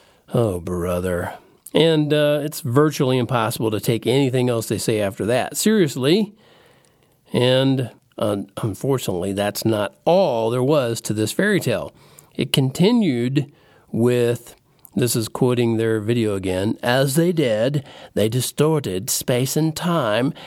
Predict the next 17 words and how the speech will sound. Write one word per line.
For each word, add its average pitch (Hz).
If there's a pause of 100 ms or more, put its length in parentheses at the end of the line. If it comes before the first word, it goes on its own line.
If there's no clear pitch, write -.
(180)
making 160
ripples 127 (360)
in 147
the 120
fabric 123 (140)
of -
space-time." - (960)
Yeah, 104
uh, - (140)
space-time. - (380)
That's -
a 113
word. 113 (560)
Space-time. - (1160)
And 113
it 127
has, 113